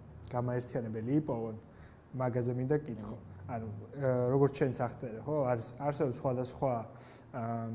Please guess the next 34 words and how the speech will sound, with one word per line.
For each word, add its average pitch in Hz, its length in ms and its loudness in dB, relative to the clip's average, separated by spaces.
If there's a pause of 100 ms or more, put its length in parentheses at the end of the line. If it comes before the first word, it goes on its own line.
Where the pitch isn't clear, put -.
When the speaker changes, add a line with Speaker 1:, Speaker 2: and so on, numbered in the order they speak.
(140)
Speaker 1:
ანუ 117 180 -8
თუ 107 120 -8
კი 143 120 -4
არსებობს 117 280 -4
რაღაცა 113 260 -8
ფორ-, 131 380 2 (140)
თუ 151 140 -2
კი 170 120 0
შენაძებ 135 400 2
რაღაცა 120 260 0
გამაერთიანებელს 117 920 -2 (420)
და 123 140 -2
ეს 117 120 2
გამაერთიანებელი 117 600 0
რაღაცა 117 320 0
ფორმის 123 440 0
არის, 170 220 6
შიგნით 151 320 4
ბევრი 131 240 6
რაღაცის 123 340 4
ჩადება 123 340 2
შეგიძლია, 110 500 -4
ხო? 131 180 2 (380)
იქ 135 160 0
შ-, - 200 -12
გამაერთიანებლად 123 800 2
შეგიძლია 113 400 -2
აქციო 113 360 -8
ნაციონალო-, 127 600 0
Speaker 2:
მმ. - 100 -10
Speaker 1:
ნაციონალობა, 143 720 6 (520)
მე 127 180 0
რომ 123 220 2
ეთნიკურად, 131 560 -2